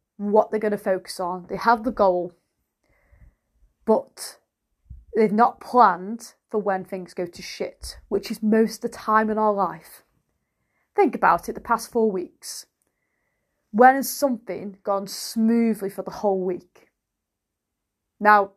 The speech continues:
if it's gone very smoothly for you for the past four weeks, there's a couple of scenarios why that could happen. It's one,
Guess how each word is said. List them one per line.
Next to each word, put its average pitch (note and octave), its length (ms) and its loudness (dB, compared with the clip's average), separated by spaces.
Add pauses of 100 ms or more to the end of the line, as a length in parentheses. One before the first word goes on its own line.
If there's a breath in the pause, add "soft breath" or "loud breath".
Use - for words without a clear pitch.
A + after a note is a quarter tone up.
if C4 140 0
it's D#4 120 -4
gone D4+ 200 0
very B3 180 2
smoothly A#3+ 340 -2
for F#3+ 220 -4
you F#3 80 -8
for F#3+ 100 -12
the G#3+ 60 -10
past - 400 -12
four F#3+ 220 0
weeks, - 500 -6 (800 soft breath)
there's A3+ 180 4
a G#3+ 40 -2
couple B3+ 240 2
of C#4+ 60 2
scenarios A3 460 4
why G3+ 240 4
that - 160 0
could F#3+ 120 -12
happen. B3 460 -4 (140)
It's G3+ 200 -6
one, G3 420 0